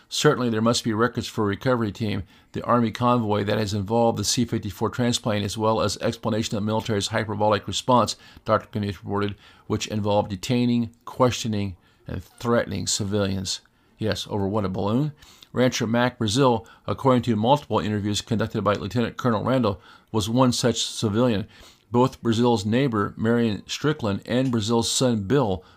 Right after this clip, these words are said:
told Randall in tape interviews that Mac had been detained for several days on the base.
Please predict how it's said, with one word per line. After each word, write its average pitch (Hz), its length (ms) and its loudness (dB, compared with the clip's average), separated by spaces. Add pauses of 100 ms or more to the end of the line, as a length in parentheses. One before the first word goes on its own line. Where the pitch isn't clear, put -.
told 107 260 0
Randall 107 400 0
in 95 140 -6
tape 123 360 -4
interviews 101 520 -2 (260)
that 95 140 -4
Mac 120 260 2
had 98 140 -4
been 95 160 -2
detained 101 720 -4 (320)
for 107 100 -4
several 127 600 2
days 110 560 0
on 104 240 -2
the 101 80 -2
base. 95 440 0